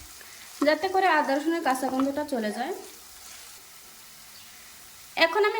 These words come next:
গুঁড়া মশলাগুলি অ্যাড করে নেব। তার জন্য সামান্য একটু পানি দিয়ে দিচ্ছি, যাতে মশলাগুলি পুড়ে না যায়। দিয়ে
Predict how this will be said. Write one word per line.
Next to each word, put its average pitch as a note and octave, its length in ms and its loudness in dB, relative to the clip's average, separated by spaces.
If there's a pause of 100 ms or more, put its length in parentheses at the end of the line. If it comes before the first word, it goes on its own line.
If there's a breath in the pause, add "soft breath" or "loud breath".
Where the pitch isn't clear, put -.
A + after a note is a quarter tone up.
গুঁড়া C#4 240 4
মশলাগুলি D#4 480 2
অ্যাড A#3+ 220 2
করে G#3+ 220 0
নেব। G#3 140 -4 (2000 loud breath)
তার E4 220 8
জন্য G4+ 140 6 (100)
সামান্য D4 360 6
একটু E4+ 200 2
পানি B3+ 240 2
দিয়ে A3 180 -2
দিচ্ছি, A3 300 -2 (1300)
যাতে D4+ 260 6
মশলাগুলি D#4 560 6
পুড়ে C4 280 2
না A3+ 140 0
যায়। D#4 180 0 (2250)
দিয়ে E4 160 8